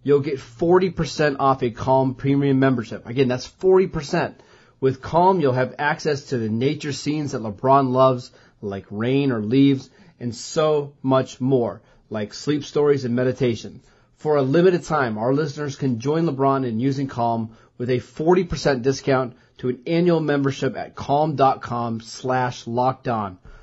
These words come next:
Unlock content to help you focus, ease stress, and sleep better. Get started at calm dot com slash locked on. That's calm dot com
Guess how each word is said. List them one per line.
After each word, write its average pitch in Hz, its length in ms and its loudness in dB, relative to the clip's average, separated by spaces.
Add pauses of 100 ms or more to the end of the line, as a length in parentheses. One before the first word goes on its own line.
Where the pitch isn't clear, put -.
(280)
Unlock 127 380 0
content 156 500 0
to 131 80 -4
help 127 280 -2
you 110 80 -6
focus, 170 680 4
ease 127 200 -6
stress, 139 500 -2
and 120 140 -8
sleep 110 340 -8
better. 139 420 2 (360)
Get 165 180 0
started 143 400 4
at 113 180 -6
calm 156 460 0
dot 120 300 0
com 139 400 2
slash 113 480 -6
locked 127 400 0
on. 123 400 -2 (200)
That's 113 280 -6
calm 143 560 2
dot 117 240 -2
com 123 500 -4